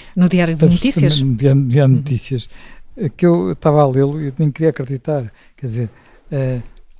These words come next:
Speaker 2: ele acha que t-, aquilo que aconteceu, eh, eh, a João Berardo, que foi detido para interrogatório,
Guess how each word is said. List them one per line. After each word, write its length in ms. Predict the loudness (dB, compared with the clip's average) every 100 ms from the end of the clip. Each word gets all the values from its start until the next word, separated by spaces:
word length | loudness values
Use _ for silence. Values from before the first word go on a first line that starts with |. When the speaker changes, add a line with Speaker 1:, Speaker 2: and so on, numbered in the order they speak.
| -20 -10
Speaker 2:
ele 160 | -4 -4
acha 240 | -4 -8
que 100 | -12 _ _ -20 -20
t-, 160 | -10 -10
aquilo 220 | -6 -6
que 60 | -4
aconteceu, 640 | -4 -6 -4 -4 -4 -10 -14 -14
eh, 840 | -14 -14 -16 -18 -18 -20 -16 -10
eh, 880 | -8 -8 -8 -12 -14 -16 -18 -12 -6
a 20 |
João 180 | -4 -2
Berardo, 340 | -4 -4 -8
que 80 | -14
foi 480 | -12 -10 -8 -10 -14 _ _ -20 -10
detido 420 | -8 -2 -4 -4
para 120 | -6
interrogatório, 720 | -8 -8 -10 -10 -10 -12 -12